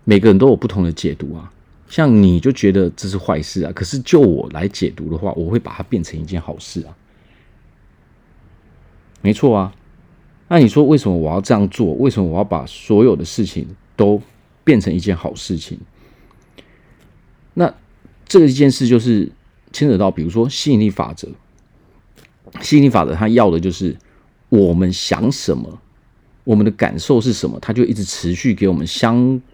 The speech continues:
同等感受的这个能量。你觉得你的人生非常幸运，那它就继续带给，它听到了，OK，你想要幸运，你想要快乐幸福的人生，那我就给你。你就会去吸引到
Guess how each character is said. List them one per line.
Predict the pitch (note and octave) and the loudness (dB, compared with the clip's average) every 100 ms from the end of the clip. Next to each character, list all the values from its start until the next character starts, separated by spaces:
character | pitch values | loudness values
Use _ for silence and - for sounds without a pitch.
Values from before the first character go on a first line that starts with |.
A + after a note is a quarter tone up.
| - | -18
同 | - F2 B2 | -6 0 0
等 | C3 D#2+ | 0 -4
感 | G2+ - D#2 | -2 -6 -6
受 | - F2+ | -4 -4
的 | D#2 | -4
这 | E2+ | -6
个 | |
能 | D#2 C2 E2 | -6 -6 -8
量。 | D#2 - _ _ _ _ _ _ _ _ _ | -10 -14 _ _ _ _ _ _ _ _ _
你 | A2 | 0
觉 | G#2 | 4
得 | D#3+ D3+ | 4 4
你 | G#2+ E2 | 2 0
的 | D#2+ | -2
人 | D#2 F#2+ | -2 -2
生 | - G2 G2 | 0 0 0
非 | - G#2+ | 0 0
常 | G#2+ D2+ | 0 -2
幸 | D#2+ - F2 | -4 -2 0
运， | F2 D#2+ | 0 -2
那 | A2+ | -2
它 | G2+ G#2+ | -2 -2
就 | G2 | -2
继 | F#2+ - A#2 | -6 -4 -2
续 | F2 G2 | -2 -6
带 | E2+ E2 | -4 -4
给， | D2+ | -4
它 | C#2+ | -4
听 | A#2+ - A#2 | -6 2 2
到 | A2+ G2+ | 2 0
了， | C#2+ | -2
OK， | G2 F2+ | -4 -2
你 | F2 G#2 | -2 -2
想 | - - | -4 -8
要 | |
幸 | F2 - A2+ E2+ | -8 -4 -2 0
运， | F2 D2+ | -2 -2
你 | G#2 | -4
想 | G#2 | -4
要 | E2+ F2+ | -4 -6
快 | - A#2 | -4 0
乐 | F#2+ F2+ | 0 -2
幸 | - A#2+ | -2 -2
福 | F2+ - - | -2 -6 -14
的 | |
人 | C2 D#2+ | -10 -10
生， | E2+ F#2+ | -6 -4
那 | G#2 | -4
我 | - | -6
就 | F2+ | -8
给 | E2+ C#2+ D#2 | -6 -8 -6
你。 | F2 - _ _ _ _ _ _ _ | -8 -10 _ _ _ _ _ _ _
你 | - | -2
就 | F#2 | 4
会 | B2+ | 6
去 | B2+ C3+ | 6 0
吸 | - - B2 C3+ | 0 -4 2 4
引 | C#3 D2+ D#2+ | 4 0 -4
到 | F2+ B1+ | -6 -6